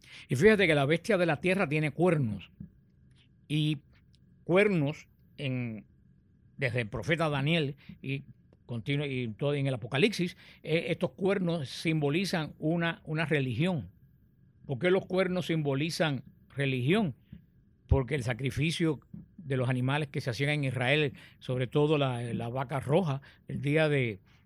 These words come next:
de Yom Kippur, tenía, tenía cuernos. Por eso se sa-, se sabe que esa, este, esta bestia que viene de la tierra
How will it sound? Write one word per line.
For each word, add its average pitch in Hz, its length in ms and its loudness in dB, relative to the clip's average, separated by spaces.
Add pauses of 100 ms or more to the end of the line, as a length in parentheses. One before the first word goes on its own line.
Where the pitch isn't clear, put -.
(260)
de 127 100 -4
Yom 147 180 2
Kippur, 240 400 6 (280)
tenía, 147 680 4 (800)
tenía 135 240 0
cuernos. 190 400 2 (1040)
Por 139 200 4
eso 202 280 2 (220)
se 147 220 -4
sa-, 165 180 -2
se 143 440 -6
sabe 165 280 0
que 165 120 0
esa, 151 180 -4
este, 151 440 -2
esta 156 280 0
bestia 180 400 0 (240)
que 135 100 -4
viene 175 240 2
de 190 60 0
la 156 180 0
tierra 180 520 2